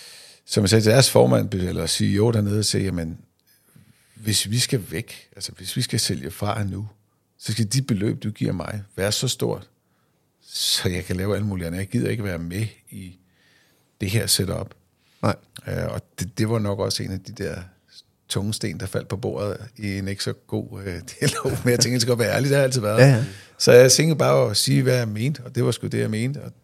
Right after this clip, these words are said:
Speaker 1: der kiggede han på mig og sagde, "Jamen, det beløb, du nævner, er jo i min optik fuldstændig vanvittigt." Så siger jeg, "Ja, men jeg ved, vi når derhen, og der er nok en grund til, at vi står på vej op ad bjerget. Vi er, vi er ikke engang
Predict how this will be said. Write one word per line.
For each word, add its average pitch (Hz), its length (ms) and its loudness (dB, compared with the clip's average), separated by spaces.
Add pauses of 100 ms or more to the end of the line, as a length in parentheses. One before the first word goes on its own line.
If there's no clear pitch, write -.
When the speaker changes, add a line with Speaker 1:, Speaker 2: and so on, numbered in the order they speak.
(240)
Speaker 1:
der 117 80 0
kiggede 127 280 -2
han 101 60 -4
på 107 120 -4
mig 113 120 -2
og 107 60 -4
sagde, 104 160 -4
"Jamen, 92 280 -8 (1160)
det 117 80 4
beløb, 113 260 2
du 123 100 4
nævner, 117 420 6 (360)
er 101 180 -2
jo 98 280 -4 (160)
i 98 100 -18
min 104 180 -4
optik 101 240 -8
fuldstændig 101 300 -8
vanvittigt." 110 380 -8
Så - 120 -6
siger 87 160 -6
jeg, 80 120 -16 (600)
"Ja, 82 60 -16
men 80 160 -18 (220)
jeg 123 140 2
ved, 131 120 8
vi 120 140 2
når 85 120 -4
derhen, 85 300 -4 (160)
og 101 80 -4
der 104 60 4
er 107 60 4
nok 104 200 2
en 101 100 -2
grund 101 220 -6
til, - 160 -4
at 107 80 -4
vi 98 100 -6
står - 280 0
på 107 60 -6
vej 95 160 -2
op 92 160 -6
ad 92 40 -14
bjerget. 113 400 -6 (640)
Vi 98 260 -2
er, 85 160 -4 (580)
vi 104 60 -20
er - 20 -20
ikke 78 100 -18
engang 113 360 -6